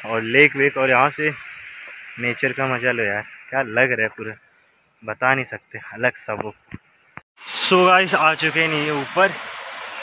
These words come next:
और यहाँ से view देखो यार पीछे का, और इस side क्या लग रहा है यार, बता ही नहीं जा रहे। बस आप लोग देखो यार,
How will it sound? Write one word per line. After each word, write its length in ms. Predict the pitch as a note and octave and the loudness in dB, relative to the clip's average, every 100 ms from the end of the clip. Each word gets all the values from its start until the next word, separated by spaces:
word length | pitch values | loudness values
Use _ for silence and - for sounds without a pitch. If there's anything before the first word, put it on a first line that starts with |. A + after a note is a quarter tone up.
| - | -4
और 140 | B2+ | 2
यहाँ 200 | C#3 C#3 | 4 4
से 120 | D3 C#3+ | 2 0
view 180 | D3+ | 0
देखो 240 | C#3+ C#3 C3 | 0 0 2
यार 120 | B2+ | 0
पीछे 280 | B2+ B2 B2 | 0 -6 -6
का, 160 | A#2+ - - - - - - - - - - - - - - - | -6 -6 -8 -10 -12 -12 -14 -14 -14 -14 -14 -14 -14 -14 -12 -10
और 180 | A#2+ B2+ | -4 -2
इस 100 | D3 | -2
side 300 | - C3 A#2 A2 - - - - - - - - - - - - - | 2 4 4 0 -8 -8 -8 -8 -8 -8 -8 -8 -8 -8 -8 -8 0
क्या 160 | C#3+ | 2
लग 300 | D3 B2+ D3 | 2 4 4
रहा 180 | D#3 C#3+ | 4 4
है 100 | C3 | 2
यार, 160 | B2 C3+ - - - - - - - - - - - - - C3 | 2 0 -4 -6 -6 -6 -6 -8 -8 -8 -8 -8 -8 -8 -6 -2
बता 260 | C3 D3 | 0 4
ही 80 | D#3 | 4
नहीं 140 | E3 C#3 | 4 2
जा 140 | A#2+ | 2
रहे। 140 | A#2+ A#2 - - - - - B2+ | 0 -4 -8 -10 -8 -8 -6 -6
बस 120 | C3+ | -2
आप 120 | C#3+ | 0
लोग 140 | E3+ D#3+ | 0 0
देखो 360 | D#3 E3 D#3+ | -2 -2 -2
यार, 200 | A#2+ A#2 | 0 -2